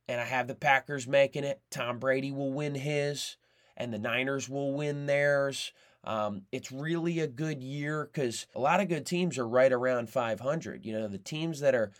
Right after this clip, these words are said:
undefeated are the unexpected ones. The teams that are one loss are the unexpected ones. That's what makes football so great.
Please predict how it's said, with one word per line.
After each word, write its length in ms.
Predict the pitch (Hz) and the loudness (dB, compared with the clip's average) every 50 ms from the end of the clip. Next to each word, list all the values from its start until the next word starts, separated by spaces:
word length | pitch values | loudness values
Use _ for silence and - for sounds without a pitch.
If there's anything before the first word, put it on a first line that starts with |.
| _ _ - | _ _ -2
undefeated 720 | - 135 139 135 113 95 - 127 139 156 170 170 180 170 | 0 0 0 0 0 -6 -4 -4 -2 0 2 2 2 4
are 120 | 156 139 127 | 4 4 4
the 140 | 135 139 151 | 4 2 0
unexpected 680 | 147 139 - - - - 139 151 160 - - 131 98 95 | 0 -2 -2 -6 -6 0 0 0 0 0 -2 -6 -4 -4
ones. 320 | 90 73 55 - - - | -4 -6 -8 -8 -10 -10
The 100 | - - | -12 -10
teams 320 | - 151 147 160 170 160 | -8 -6 -4 -2 -2 0
that 120 | 151 160 147 | 0 0 0
are 120 | 143 143 - | 0 -2 -2
one 320 | 131 120 131 135 143 143 | -4 2 4 4 4 4
loss 500 | 139 127 123 131 139 156 170 165 - - | 2 -2 0 2 2 2 2 0 0 -2
are 80 | 151 135 | -4 -2
the 160 | 131 131 135 | -2 2 2
unexpected 680 | 135 139 139 - - - - 139 131 - - 139 120 | 2 2 2 -2 -4 -2 0 0 0 0 -2 -6 -6
ones. 380 | 104 101 98 - - - - - _ - | -4 -4 -4 -6 -6 -8 -12 -14 _ -4
That's 300 | - 131 - - - - | 2 2 2 2 0 -4
what 200 | - 156 - - | -4 -4 -4 -2
makes 240 | 151 156 160 - - | -2 -4 -4 -4 -6
football 500 | - - 160 156 - - 143 143 139 135 | -4 -2 -2 -2 0 2 4 4 4 4
so 280 | - - 147 131 131 127 | 2 2 2 2 2 2
great. 420 | 110 120 123 123 123 107 - _ | 2 0 2 2 0 0 -6 _